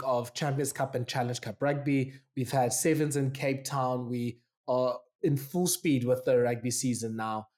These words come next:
A good weekend for South African teams on, on, on a large, um, positive performances, mostly positive results as well, and also surprisingly good weekend for, um, the Premiership and English rugby as well. My name is Tyler. I am joined by Sean today. We are gonna go through this, um,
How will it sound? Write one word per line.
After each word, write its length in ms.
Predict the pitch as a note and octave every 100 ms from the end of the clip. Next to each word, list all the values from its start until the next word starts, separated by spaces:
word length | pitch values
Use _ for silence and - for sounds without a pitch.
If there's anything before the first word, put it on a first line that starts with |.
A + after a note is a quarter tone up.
| _ _ -
A 60 | C#3
good 300 | - E3 C#3+
weekend 380 | C#3 C#3 C3
for 120 | C3 B2+
South 180 | C3+
African 200 | B2+ C3
teams 300 | A#2+ B2+ B2
on, 140 | A#2 A2+
on, 440 | A2+ A2 E2+ A#2+ - -
on 140 | C3+
a 80 | A#2+
large, 560 | B2+ C#3+ C#3+ C#3 - C#3
um, 280 | A#2+ A#2+ A2+
positive 380 | D3+ C#3+ D3 C3+
performances, 880 | C3 C#3 B2+ B2+ A#2+ C3 B2 A#2+ A#2+
mostly 340 | B2+ C3 C3+
positive 480 | C3+ C3 A#2+ C3 A#2+
results 400 | A#2 A#2+ A#2 -
as 300 | B2+ B2 A2+
well, 320 | A#2 A2+ A2+ - _ -
and 140 | D3+
also 180 | F3 F#3+
surprisingly 540 | F3 E3+ F3+ F3 F3+
good 160 | F3+ E3+
weekend 340 | F3+ - F3
for, 500 | - E3+ E3+ E3 D#3+
um, 200 | D3 D3+
the 100 | D3
Premiership 400 | - E3 D#3+ E3+
and 140 | D#3 C#3+
English 280 | F3+ F3+
rugby 280 | C3 A#2+ B2
as 180 | D#3 E3
well. 180 | A2+ - - - - _
My 60 | B2+
name 120 | B2+
is 80 | A#2+
Tyler. 240 | F3+ F3+ F3
I 140 | B2+ B2+
am 140 | C3
joined 320 | B2+ C3+ C3
by 140 | A2 G#2+
Sean 380 | - E3 D#3+
today. 500 | D3+ D3 C#3+ C3+ C3+ B2
We 120 | B2
are 40 | A#2+
gonna 220 | A#2+ A#2+
go 240 | C3 C#3
through 320 | C3+ C3+ B2+ B2
this, 340 | A#2 A#2+ -
um, 320 | A2+ A#2 A2+